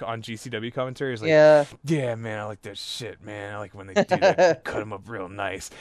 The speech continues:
Speaker 1: And Heenan's like the P G version of Nick Gage, kind of in a weird way, in, in this
Speaker 2: He's
Speaker 1: era.
Speaker 2: kind of,
Speaker 1: On,
Speaker 2: yeah.
Speaker 1: at least for, as far as
Speaker 2: He's just,
Speaker 1: commentating.
Speaker 2: he's just screwing around. He's having fun.
Speaker 1: Yeah, yeah. He's,
Speaker 2: He's just
Speaker 1: he's drunk and he's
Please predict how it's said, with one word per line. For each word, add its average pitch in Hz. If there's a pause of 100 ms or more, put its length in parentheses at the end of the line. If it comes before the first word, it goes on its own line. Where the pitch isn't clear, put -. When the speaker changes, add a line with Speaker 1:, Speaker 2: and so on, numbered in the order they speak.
Speaker 1:
And 170
Heenan's 277
like 208
the 175
P 165
G 143
version 123
of 110
Nick 113
Gage, 95
kind 95
of 95
in 95
a 98
weird 98
way, 98
in, 101
in 113
this 107
Speaker 2:
He's 104
Speaker 1:
era. 180
Speaker 2:
kind 127
of, -
Speaker 1:
On, 151
Speaker 2:
yeah. 131
Speaker 1:
at 180
least 220
for, 208
as 185
far 180
as 139
Speaker 2:
He's 104
just, -
Speaker 1:
commentating. 104
Speaker 2:
he's 233
just 320
screwing 175
around. 135
He's 127
having 147
fun. -
Speaker 1:
Yeah, 131
yeah. 147
He's, 131
Speaker 2:
He's -
just 104
Speaker 1:
he's 151
drunk 113
and 120
he's 127